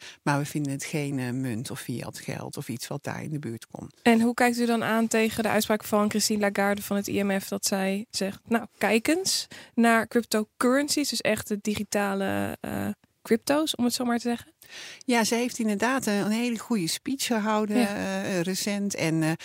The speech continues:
Speaker 1: eh, gelijktijdig kwam natuurlijk een, eh, een mooi rapport uit van het I M F. Daar heeft overigens ook een, eh, een, een D N B'er die bij het I M F werkt daar meegeschreven.
Speaker 2: Mhm.
Speaker 1: Het is een interessant rapport. En, eh,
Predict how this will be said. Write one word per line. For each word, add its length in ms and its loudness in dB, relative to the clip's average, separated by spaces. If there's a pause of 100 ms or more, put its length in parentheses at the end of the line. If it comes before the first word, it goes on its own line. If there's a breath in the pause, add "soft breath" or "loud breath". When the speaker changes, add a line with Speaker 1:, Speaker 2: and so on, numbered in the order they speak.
(240 loud breath)
Speaker 1:
eh, 200 4
gelijktijdig 640 2
kwam 180 2
natuurlijk 400 0
een, 220 2
eh, 140 0
een 100 0
mooi 240 2
rapport 380 -2
uit 140 -2
van 160 0
het 120 0
I 220 2
M 220 2
F. 80 -8
Daar 120 -2
heeft 160 -4
overigens 340 -2
ook 220 -2
een, 180 0
eh, 120 -2 (440 loud breath)
een, 200 0
een 120 0
D 40 -2
N 300 0
B'er 280 -2
die 100 -4
bij 180 -4
het 180 -6
I 140 -4
M 180 -2
F 60 -8
werkt 300 -4
daar 140 -2
meegeschreven. 1040 -2
Speaker 2:
Mhm. 200 2
Speaker 1:
Het 80 -2
is 100 -6
een 80 0
interessant 520 -2
rapport. 540 -2 (300 loud breath)
En, 180 6
eh, 220 4